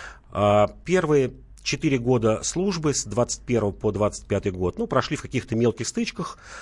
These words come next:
А, большой войны не было. Здесь нужно кратко рассказать о том, вообще, что тогда из себя представлял Сирия и Ливан. А,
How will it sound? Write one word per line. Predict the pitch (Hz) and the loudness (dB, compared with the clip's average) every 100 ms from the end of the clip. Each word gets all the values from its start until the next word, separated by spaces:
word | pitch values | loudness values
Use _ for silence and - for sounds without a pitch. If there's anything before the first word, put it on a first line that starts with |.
| - - - - | -18 -18 -18 -10
А, | - 107 104 | 0 2 2
большой | 117 117 117 | 2 0 0
войны | 104 107 123 | 0 0 0
не | 208 240 | -2 0
было. | 190 160 151 135 | 2 2 0 -4
Здесь | 110 - | -6 -2
нужно | 131 110 101 - - 95 | -2 -2 -6 -8 -18 -14
кратко | - 131 110 - 92 95 | -2 2 2 0 -4 -4
рассказать | 92 - 98 98 98 | -6 -4 -2 -2 -2
о | |
том, | - 95 - - | -2 -2 -4 -12
вообще, | 87 92 - | -8 -6 -4
что | 92 - | -2 -2
тогда | 85 85 | 0 -2
из | |
себя | - 85 | -2 -6
представлял | - - 95 80 | -6 -4 -2 -2
Сирия | - 107 80 | -4 -6 -4
и | 76 | -4
Ливан. | 87 139 190 185 - - - - - | 0 0 -2 -6 -18 -20 -20 -20 -12
А, | - 101 101 98 98 | -6 -2 0 0 0